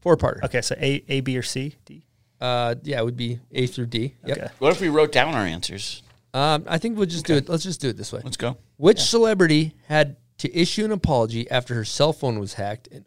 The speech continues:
Speaker 1: all of her celebrity friends' numbers were posted on the internet? A,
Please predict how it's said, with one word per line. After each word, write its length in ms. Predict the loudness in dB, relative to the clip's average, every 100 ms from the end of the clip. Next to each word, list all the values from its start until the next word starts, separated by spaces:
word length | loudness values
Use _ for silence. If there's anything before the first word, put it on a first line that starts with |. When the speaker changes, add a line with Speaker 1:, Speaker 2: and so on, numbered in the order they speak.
| _
Speaker 1:
all 220 | 2 2
of 60 | 2
her 80 | -4
celebrity 440 | 0 0 0 -4
friends' 380 | -4 -6 -4 -4
numbers 480 | -2 -2 -4 -8 -14 _
were 80 | -10
posted 420 | -6 -4 -4 -4
on 120 | -4
the 80 | -6
internet? 320 | -8 -10 -10 -16 _ _ _ _ _
A, 320 | 2 4 2